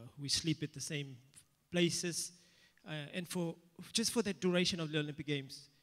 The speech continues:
we all the same. You see the powerful nations, you see the poor, you see the rich, we all together. And I think for me, that is a, a powerful, powerful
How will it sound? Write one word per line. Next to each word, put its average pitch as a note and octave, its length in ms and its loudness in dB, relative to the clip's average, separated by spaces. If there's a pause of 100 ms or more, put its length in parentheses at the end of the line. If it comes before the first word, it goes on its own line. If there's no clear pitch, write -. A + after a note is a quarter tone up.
(140)
we D#3+ 180 8
all D3+ 360 0 (300)
the D#3+ 60 -8
same. C#3 260 -2 (300)
You D#3 100 -10
see C#3+ 280 -2
the C3 100 -10
powerful F#3 520 4
nations, E3+ 540 0
you C#3+ 60 -8
see C#3 160 -6
the C3+ 100 -6
poor, F3+ 380 10
you - 480 -6
see - 160 2
the C3+ 140 4
rich, F#3 360 6 (400)
we D#3 140 8
all C#3 180 2
together. C3 380 -10 (340)
And D#3+ 140 2
I D#3 60 6
think E3 240 2
for D#3+ 100 -2
me, E3 360 2 (380)
that E3+ 140 10
is D#3+ 220 4
a, C3+ 180 -2 (160)
a E3 60 -2
powerful, G3 640 4 (280)
powerful D#3+ 600 -2